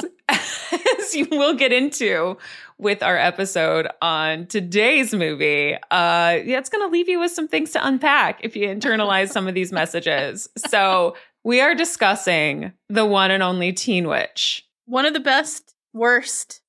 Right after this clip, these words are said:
Speaker 2: eighties movies of all time slash Halloween movies.
Speaker 1: We've talked about Teen Witch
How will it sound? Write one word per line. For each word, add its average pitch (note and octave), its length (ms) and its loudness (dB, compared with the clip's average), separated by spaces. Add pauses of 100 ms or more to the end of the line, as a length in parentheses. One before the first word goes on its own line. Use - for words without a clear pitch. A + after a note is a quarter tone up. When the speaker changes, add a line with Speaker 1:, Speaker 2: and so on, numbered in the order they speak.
(100)
Speaker 2:
eighties A3 680 0
movies B3 380 2
of A3 80 0
all G#3 160 2
time G3+ 320 2
slash F3 400 0
Halloween E3+ 460 -2
movies. - 480 -18 (120)
Speaker 1:
We've A#4+ 200 2
talked A4+ 240 2
about D#4+ 200 4
Teen A3+ 240 2
Witch B3 360 2